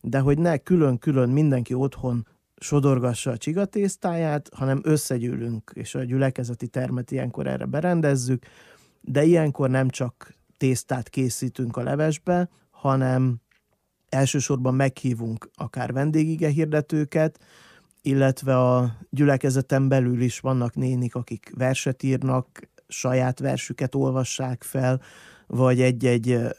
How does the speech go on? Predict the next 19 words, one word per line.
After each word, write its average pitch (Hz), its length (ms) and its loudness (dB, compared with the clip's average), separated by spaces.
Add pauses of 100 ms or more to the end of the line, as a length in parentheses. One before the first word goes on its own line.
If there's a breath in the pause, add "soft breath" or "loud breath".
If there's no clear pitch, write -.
(120)
Reményik 135 540 0
Sándor 131 480 0
verset, 127 800 -2 (480)
Túrmezei 131 560 2
verset 131 640 -2 (420 loud breath)
felolvasnak, 143 840 2
illetve 156 360 0
a 160 40 2
saját 156 380 0
kedvenc 117 420 -4
énekeiket, 123 920 -6
Hallelujából, 127 1120 0 (440)
régi-régi 127 1000 2
írott 139 500 2
énekek, 127 460 -4
így 135 180 -4
mondták 135 380 -6
ezt 127 160 -6
Zsércen. 147 580 0